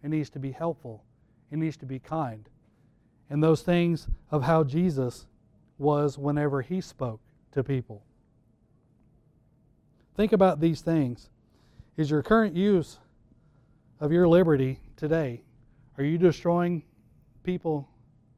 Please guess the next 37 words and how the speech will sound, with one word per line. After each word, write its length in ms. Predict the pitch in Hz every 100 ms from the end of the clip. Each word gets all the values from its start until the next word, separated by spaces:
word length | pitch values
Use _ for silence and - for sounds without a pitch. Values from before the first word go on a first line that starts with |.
| _ _ -
for 140 | 160
whom 160 | 170 156
Christ 360 | 160 156 135
died? 320 | 156 156 127 110
I 440 | _ _ _ 165
want 160 | 196 208
you 80 |
to 60 | 190
think 220 | 196 202
about 280 | 175 160 139
this 220 | 151 143
morning, 400 | 165 175 165 143 - _ _ _ _ _ _ _
and 120 | 147 143
we're 100 | 180
gonna 140 | 170
sing 260 | - 185 151
a 60 |
song 500 | - 170 180 180 170 - _ - _ _ _ _ _
that 80 | 143
has 100 | 139
been 200 | 147 175
selected. 600 | - 151 165 185 139 127 120 _ _ _ _ _ -
I 40 |
want 220 | 208 214
you 80 | 214
to 60 | 175
think 260 | 226 226
about, 220 | 175 170
are 100 | 165
you 240 | 156 147 123 _ -
pushing 320 | 208 208 185
people 360 | 196 202 170 156
away 440 | 156 196 147 120 _ _ _
with 200 | 147 151
the 80 | 143
things 400 | - 165 165 139
that 240 | 151 131